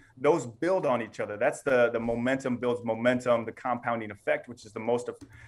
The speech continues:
most empowering effect there is. But I, I would look at it from a different angle, that this self-awareness confidence comes first. So that meaning any situation that's thrown your way, it's like, it's like a, a, a coin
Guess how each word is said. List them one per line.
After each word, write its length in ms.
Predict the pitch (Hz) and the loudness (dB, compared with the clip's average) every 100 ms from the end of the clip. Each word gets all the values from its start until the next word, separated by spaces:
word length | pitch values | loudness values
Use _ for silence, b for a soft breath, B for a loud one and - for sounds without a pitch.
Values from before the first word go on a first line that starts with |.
| B _ | B _
most 340 | 175 190 - - b 165 | 6 6 4 -10 b -4
empowering 500 | 156 - 175 165 143 | -4 2 4 6 6
effect 340 | 135 143 123 | 4 2 2
there 180 | 120 147 | 0 0
is. 200 | 180 120 | 0 0
But 340 | 151 139 - - | 2 2 0 -12
I, 500 | - 180 196 - 165 | -12 -6 -6 2 4
I 20 | |
would 160 | 196 180 | 4 2
look 160 | 190 | 2
at 80 | 175 | 4
it 140 | 156 | 2
from 140 | 147 135 | 2 -2
a 40 | |
different 380 | 131 123 117 110 _ - | -4 -4 -4 -6 _ -6
angle, 280 | 143 160 127 | -4 0 2
that 200 | 110 110 | 2 0
this 220 | 113 - | -6 -4
self-awareness 580 | - 160 127 127 170 147 | 0 0 0 0 0 -2
confidence 460 | - 117 113 110 - | -2 -2 0 -6 -6
comes 240 | 113 - - | -10 -12 -2
first. 300 | 156 - - | -2 0 2
So 260 | 117 - B B B _ 123 | 2 2 B B B _ 0
that 420 | 165 196 170 139 | 4 4 2 0
meaning 560 | 151 170 147 123 120 - | 0 2 0 0 -4 -8
any 280 | 170 233 285 | -4 0 0
situation 760 | 269 - 220 175 151 165 165 127 | 0 -4 -4 0 2 2 2 0
that's 200 | 120 - | 0 0
thrown 280 | 123 131 | 2 2
your 140 | 139 127 | 2 0
way, 340 | 113 117 170 - _ _ _ _ | 4 6 6 0 _ _ _ _
it's 200 | 147 143 | -8 2
like, 320 | 190 175 - _ _ | 2 2 -4 _ _
it's 140 | 190 226 | -6 0
like 160 | 214 | 2
a, 640 | 185 160 151 147 - 143 139 _ _ _ 202 | 6 8 8 6 2 0 0 _ _ _ -8
a, 40 | |
a 40 | |
coin 540 | 123 - 165 113 101 | -6 -2 0 0 -2